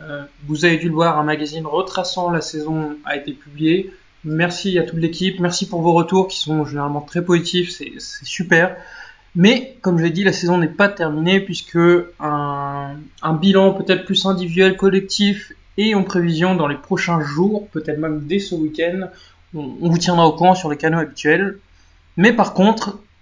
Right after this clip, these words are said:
force est de reconnaître que cette fois, le Stade Brestois ne nous a pas attendus,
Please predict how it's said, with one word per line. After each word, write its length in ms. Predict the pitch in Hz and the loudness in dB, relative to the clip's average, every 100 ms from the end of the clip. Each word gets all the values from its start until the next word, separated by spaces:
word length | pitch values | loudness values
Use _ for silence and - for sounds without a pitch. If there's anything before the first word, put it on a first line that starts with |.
| _ _ | _ _
force 320 | - 240 233 | -2 0 2
est 60 | 185 | 2
de 40 | |
reconnaître 400 | 175 165 156 - | 2 2 2 2
que 280 | 180 202 196 | 2 4 4
cette 220 | 185 156 | 2 -4
fois, 280 | - 196 202 | 0 2 2
le 220 | 180 185 | 2 2
Stade 200 | 190 170 | 0 -4
Brestois 340 | 147 147 208 | -4 -2 -2
ne 120 | 185 165 | 0 0
nous 180 | 151 | 0
a 60 | 156 | 0
pas 260 | 185 190 - | 2 0 2
attendus, 560 | 190 214 208 175 196 | 0 4 4 4 -2